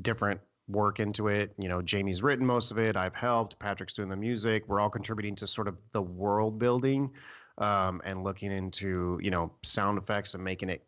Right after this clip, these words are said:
granular and making it real. So to us, that's always gonna feel canon, <laughs> whether, you know,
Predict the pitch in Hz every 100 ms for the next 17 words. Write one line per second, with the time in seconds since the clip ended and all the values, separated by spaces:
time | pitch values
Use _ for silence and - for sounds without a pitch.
0 | - - 92 98 98 98 95 92 90 92
1 | 92 92 82 95 98 101 98 - 95 92
2 | - - - _ - 135 156 156 - 131
3 | 131 131 131 131 120 120 123 117 113 110
4 | _ _ _ _ - - 120 123 139 135
5 | - - - 202 180 143 143 165 156 143
6 | 151 107 170 139